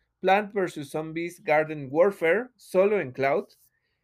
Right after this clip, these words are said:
Eh, Star Wars Squadrons, solo en cloud. Life is Strange True Colors, que llega el doce de abril en cloud, consola y P C, así como Panzer Corps dos en P C únicamente,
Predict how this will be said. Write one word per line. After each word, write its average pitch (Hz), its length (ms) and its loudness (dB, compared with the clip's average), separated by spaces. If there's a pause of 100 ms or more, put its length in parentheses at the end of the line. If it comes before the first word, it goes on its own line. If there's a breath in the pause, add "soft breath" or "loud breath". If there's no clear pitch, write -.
Eh, 160 380 0
Star 180 320 4
Wars 190 560 -2
Squadrons, 190 720 -2
solo 151 400 -6
en 131 80 -10
cloud. 202 400 0 (580)
Life 190 400 2
is - 140 -12
Strange 180 500 -6 (220)
True 160 240 -8
Colors, 170 760 0 (240)
que 135 220 -4
llega 156 400 0
el 135 240 -4
doce 196 260 -2
de 214 100 0
abril 170 440 0
en 165 340 -8
cloud, 175 440 2
consola 151 480 -4
y 143 40 -4
P 139 160 -6
C, 175 400 -4 (280)
así 139 360 -6
como 147 380 -6
Panzer 196 500 0
Corps 185 640 -2
dos 175 560 0
en 127 160 -10
P 135 140 -6
C 156 200 -6
únicamente, 214 840 0